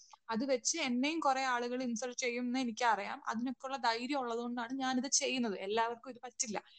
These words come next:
എന്ന് ആ രഹന തന്നെ പറഞ്ഞതാണ്. നാളെ, നാളെ വഴിയിലോട്ട് ഇറങ്ങുമ്പോ എല്ലാ പെണ്ണുങ്ങളും, ആ, ബ്രെസ്റ്റ്സ് കാണിച്ചുകൊണ്ട് നടക്കുന്ന പോലെ ആവണം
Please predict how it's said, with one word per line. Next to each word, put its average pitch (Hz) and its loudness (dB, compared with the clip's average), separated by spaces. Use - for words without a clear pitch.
എന്ന് 269 4
ആ 262 2
രഹന 285 2
തന്നെ 285 0
പറഞ്ഞതാണ്. 240 0
നാളെ, 320 2
നാളെ 254 4
വഴിയിലോട്ട് 269 2
ഇറങ്ങുമ്പോ 277 0
എല്ലാ 277 0
പെണ്ണുങ്ങളും, 277 0
ആ, 254 -2
ബ്രെസ്റ്റ്സ് 240 -2
കാണിച്ചുകൊണ്ട് 254 2
നടക്കുന്ന 240 -2
പോലെ 254 -2
ആവണം 233 -2